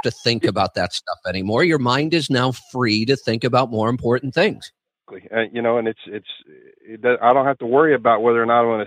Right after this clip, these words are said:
Speaker 2: see people or not, or, or w-, whether or not I need to call somebody and say, "Hey, let's get together because I ain't seen you in a while." No, I'm gonna see you next month because we planned that back, uh, th-, six months ago. <laughs>
Speaker 1: Yeah. And, and, you know, i-, in this industry,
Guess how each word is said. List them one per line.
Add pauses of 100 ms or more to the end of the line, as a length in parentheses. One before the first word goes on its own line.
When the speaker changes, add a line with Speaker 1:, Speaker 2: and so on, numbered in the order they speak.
Speaker 2:
see
people
or
not,
or, (300)
or
w-,
whether
or
not
I
need
to
call
somebody
and
say,
"Hey,
let's
get
together
because
I
ain't
seen
you
in
a
while." (380)
No,
I'm
gonna
see
you
next
month
because
we
planned
that
back, (300)
uh,
th-,
six
months
ago. (380)
<laughs>
Speaker 1:
Yeah.
And,
and,
you
know, (120)
i-,
in
this
industry,